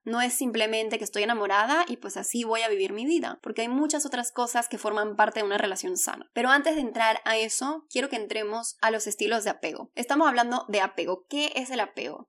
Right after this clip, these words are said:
El apego es la manera en la cual piensas sobre tus relaciones y actúas en ellas. Como ya lo mencioné, ese apego se va a establecer en la infancia, desde la relación con tus padres.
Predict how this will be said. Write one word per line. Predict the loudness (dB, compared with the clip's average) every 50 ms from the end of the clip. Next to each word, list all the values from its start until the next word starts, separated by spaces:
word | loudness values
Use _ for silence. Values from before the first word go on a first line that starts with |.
| _ -6
El | -2 2 2
apego | 2 0 0 2 6 6 6 6 6 4 4 2 2 0 -4 -2
es | 0 0 0 0 -4 -8 _ _ _
la | 2 4 4
manera | 4 2 0 0 -2 -2 -2 0 2 2 4 2 2 2 0 -2 -4 -8 _ _ _ _ _
en | -4 0 0
la | 0 0 0 -2
cual | 0 2 2 2 2 -2 -6
piensas | -4 0 2 4 4 4 4 4 4 4 4 4 4 2
sobre | 0 0 0 -2 -2 -4
tus | -4 -4
relaciones | -4 -2 -2 -2 -2 -2 -2 -2 -4 -6 -6 -4
y | 0 0
actúas | 0 0 0 -2 -2 0 0 0
en | -2 -2
ellas. | -2 -4 -6 -8 -10 -10 -12 -12 _ _
Como | -4 -2 0 2
ya | 4 4 6
lo | 6 6
mencioné, | 4 4 4 2 2 2 4 6 6 6 4 2 0 2
ese | 2 2 4 4 2
apego | 2 2 0 -2 -2 0 0 0
se | -2 -2 -2
va | -2
a | -2
establecer | 0 0 0 0 0 0 -2 -4 -4 -6 -6 -8 -12 _ -4
en | -4 -2 -2
la | -2
infancia, | -4 -4 -6 -2 0 2 2 2 2 0 -2 -4 -4 -6 -4
desde | 0 0 2 2 2 2
la | 2 0
relación | 0 0 -2 -2 -2 -4 -2 0 0 0 0 -2 -4 -6 -10 -14 _ _ _
con | _ -6 -6 -4
tus | -4 -6 -2 2
padres. | 4 4 4 4 0 -6 -10 -14 -20